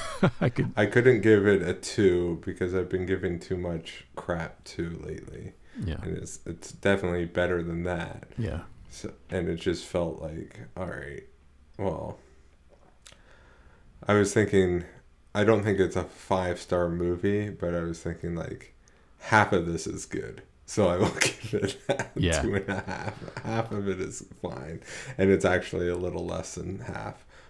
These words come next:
Speaker 2: but still. Uh,
Speaker 1: Yeah,
Speaker 2: yeah,
Speaker 1: I was
Speaker 2: there's
Speaker 1: feeling like, uh, at its height, it was a four. And that took a while to get to as well. Like,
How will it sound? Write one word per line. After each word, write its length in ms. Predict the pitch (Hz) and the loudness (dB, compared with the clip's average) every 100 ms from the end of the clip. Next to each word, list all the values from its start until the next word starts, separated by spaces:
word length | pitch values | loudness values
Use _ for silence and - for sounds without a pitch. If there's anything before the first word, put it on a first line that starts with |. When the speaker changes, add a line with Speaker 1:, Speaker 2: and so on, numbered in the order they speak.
| - | -12
Speaker 2:
but 200 | - 82 - | -6 -4 -6
still. 480 | - - - - - - _ _ - - - - | -6 -6 -6 -12 -14 -20 _ _ -20 -20 -20 -10
Uh, 380 | 87 - - - - - - - - _ - _ - - | -10 -8 -10 -14 -18 -20 -20 -20 -20 _ -20 _ -20 -2
Speaker 1:
Yeah, 200 | - 110 | 4 4
Speaker 2:
yeah, 140 | 80 - | 4 0
Speaker 1:
I 160 | 123 131 | 2 4
was 180 | 139 | 4
Speaker 2:
there's 260 | 92 90 82 | 4 2 4
Speaker 1:
feeling 360 | 131 120 110 101 | 4 4 4 4
like, 440 | 98 95 90 - | 4 4 0 -2
uh, 440 | 92 85 85 87 - _ - - _ _ _ - | 0 2 2 -2 -4 _ -20 -20 _ _ _ -2
at 180 | 98 101 | 0 2
its 140 | 95 - | 0 0
height, 340 | - 110 156 - | 0 0 -2 -4
it 100 | 101 | -4
was 180 | 87 80 | -2 -4
a 80 | 76 | -6
four. 640 | - 90 67 62 - - - - - - _ _ _ | -4 -2 -2 -4 -6 -10 -16 -20 -20 -20 _ _ _
And 160 | 95 90 | 0 4
that 260 | 92 98 - | 4 2 0
took 220 | - 101 | -4 -2
a 60 | 87 | 0
while 300 | 85 85 82 | 0 0 -2
to 100 | 87 | -4
get 300 | 73 80 - | -4 -4 -6
to 240 | - 80 73 | -8 -6 -6
as 180 | 78 | -6
well. 380 | 85 73 - - - | -4 -4 -4 -6 -4
Like, 240 | 78 | -4